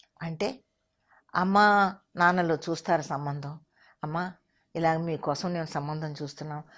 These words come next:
బాబు నీకోసం సంబంధం చూస్తున్నాను" అని అన్నప్పుడు మీ మనసులో ఎవరైనా ఉన్నారా?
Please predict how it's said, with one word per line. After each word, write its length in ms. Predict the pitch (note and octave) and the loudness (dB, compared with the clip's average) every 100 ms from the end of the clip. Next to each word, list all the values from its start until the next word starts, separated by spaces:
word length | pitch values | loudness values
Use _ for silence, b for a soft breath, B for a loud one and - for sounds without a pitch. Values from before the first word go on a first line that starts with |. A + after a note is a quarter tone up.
| b E3 | b 0
బాబు 320 | D#3 E3+ F#3+ | 0 0 -2
నీకోసం 460 | E3+ D#3 D#3 F#3 | -2 -2 -2 -2
సంబంధం 480 | D#3+ D3 D3+ D#3+ D#3 C#3+ | -4 -4 -4 -4 -6 -4
చూస్తున్నాను" 500 | D3 - C#3+ C3+ C#3 B B B | -6 -6 -6 -6 -8 B B B
అని 140 | A3 A3 | 4 6
అన్నప్పుడు 640 | G#3 C#4+ - A#3+ A#3 C#4 - _ _ b b _ _ - | 6 4 6 6 6 4 -6 _ _ b b _ _ -2
మీ 100 | A#3+ | 4
మనసులో 380 | G3 G#3 C#4+ C#4 | 4 4 6 6
ఎవరైనా 320 | A#3 B3 A#3 | 6 6 2
ఉన్నారా? 480 | G3+ G#3+ G3+ G#3+ | 2 2 0 -2